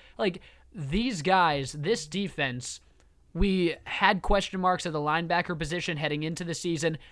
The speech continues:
They answered it. The defensive line was eh last year. They're fantastic this year. The secondary lost a bunch of guys.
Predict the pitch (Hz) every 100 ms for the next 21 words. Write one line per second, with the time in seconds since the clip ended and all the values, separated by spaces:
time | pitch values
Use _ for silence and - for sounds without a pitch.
0 | - 143 147 139 131 - 120 110 - -
1 | - 165 214 202 208 190 156 165 139 113
2 | 135 151 - - 202 190 156 - 143 135
3 | - 147 135 107 - - 185 180 175 160
4 | - - 170 - 135 117 135 127 - 120
5 | - - - 190 - 220 214 165 143 117
6 | - _ 151 160 190 214 190 170 185 165
7 | 151 165 120 107